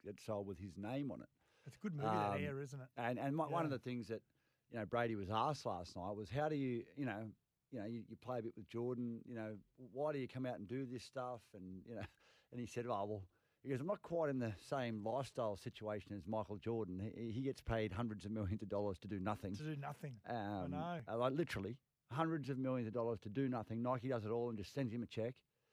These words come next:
Speaker 1: And he goes, "I gotta do something." You know, he, he loves his golf and, you know, has his golf clubs and
Speaker 2: I wonder
Speaker 1: stuff.
Speaker 2: if Ti-, I wonder who Tiger's gonna go with.
Speaker 1: Well, he's
Speaker 2: Seen it.
Speaker 1: designing his own.
Speaker 2: Oh, is he
Speaker 1: Yeah,
Speaker 2: really?
Speaker 1: he's doing his
Speaker 2: Oh,
Speaker 1: own. Yeah,
Speaker 2: stop
Speaker 1: yeah.
Speaker 2: the fight.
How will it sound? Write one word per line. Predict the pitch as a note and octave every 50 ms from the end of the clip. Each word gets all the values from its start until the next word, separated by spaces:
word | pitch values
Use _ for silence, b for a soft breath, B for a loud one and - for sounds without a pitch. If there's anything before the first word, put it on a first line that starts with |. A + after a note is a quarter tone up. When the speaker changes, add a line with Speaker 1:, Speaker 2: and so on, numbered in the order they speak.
| _ _ _ -
Speaker 1:
And | G2+
he | A#2
goes, | A#2+ C3+ C3+
"I | F3
gotta | F#3+ F3+ D3 A2+
do | F#2+ G2
something." | F#2 - - C3+ C#3+ E3+ F3+ F3+ - _
You | - -
know, | C3+ C#3 D3
he, | C#3 C#3 C3+ A#2+ B2
he | B2 C3
loves | C3 B2+ A2 F#2
his | G#2 G2 E2
golf | - G#2 G2+ G#2+ G#2 F#2 -
and, | - F#2 F#2 D#2+ E2
you | - G2+
know, | G2
has | F#2+ E2
his | F2+ E2
golf | - - F#2 F#2+ F2+ -
clubs | - F#2+ F#2+ E2+ -
and | F2 F2
Speaker 2:
I | G#3+
wonder | C4+ - D#4 A3+
Speaker 1:
stuff. | - - -
Speaker 2:
if | - -
Ti-, | G#3
I |
wonder | A3 C4 C4+ C#4
who | B3+
Tiger's | - - E3+ F3 F3 F3+ F#3 -
gonna | - E3+ D#3
go | C3+ B2+ A#2+
with. | A2 G#2 G2 - _ _ _ _ _ _ _ _ _ _ _ _ _ -
Speaker 1:
Well, | C3
he's | C3 A2+
Speaker 2:
Seen | F#3+ F#3
it. | F3+
Speaker 1:
designing | E3 D3 D#3 D#3 D3
his | B2 G#2 G#2
own. | A2+ A#2 G#2+ - - _ _
Speaker 2:
Oh, | D#3
is | D#3 D#3+ F#3 F3 C#3+
he | E3+
Speaker 1:
Yeah, | D#3+ C#3 C#3
Speaker 2:
really? | G#2 G2+ G2+ G2 F#2+
Speaker 1:
he's | F#2 F#2
doing | - A2 G2
his | F2+ D#2+ D2
Speaker 2:
Oh, | E2
Speaker 1:
own. | E2 D#2+ D2+ D2+ - _
Yeah, | - F2+
Speaker 2:
stop | F2 E2+
Speaker 1:
yeah. | E2 C#2+
Speaker 2:
the | D2 D2 - _ C3
fight. | C3+ C#3+ C#3